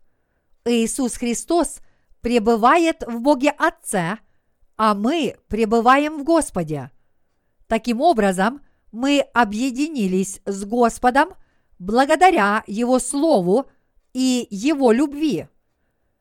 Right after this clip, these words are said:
Благодаря нашей вере в Господа – мы стали Божьими детьми. Люди этого мира никак не могут понять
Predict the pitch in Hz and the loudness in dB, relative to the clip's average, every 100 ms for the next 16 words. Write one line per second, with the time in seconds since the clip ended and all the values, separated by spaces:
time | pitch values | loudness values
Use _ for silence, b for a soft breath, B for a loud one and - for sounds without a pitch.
0 | _ - 185 226 233 233 220 226 262 311 | _ -14 -2 2 4 2 2 2 4 2
1 | 302 - 220 240 294 - 339 311 208 165 | 2 -4 -4 -2 -2 -2 -4 -2 -2 0
2 | 185 185 185 302 294 - 170 170 233 _ | -2 -4 -2 0 -2 -4 -6 -4 -6 _
3 | _ _ _ _ 196 208 233 294 392 - | _ _ _ _ -8 -2 0 0 -4 -10
4 | - 294 277 277 269 262 - 208 262 226 | -6 0 2 2 -2 -4 -10 0 4 4
5 | 214 254 254 247 320 277 214 - - _ | 2 -6 -4 -4 -6 -6 -10 -10 -14 _
6 | _ _ _ _ _ _ _ _ 226 247 | _ _ _ _ _ _ _ _ -2 2
7 | 294 226 262 - 247 247 226 220 240 320 | 2 2 0 0 -2 2 2 2 0 -2
8 | 185 190 240 _ _ _ - 220 370 - | 0 -2 -6 _ _ _ -14 -8 -6 -2
9 | 226 - 233 247 240 240 - 226 226 226 | -2 -2 -4 -2 -2 -4 -2 -2 0 -2
10 | 330 - | -2 -6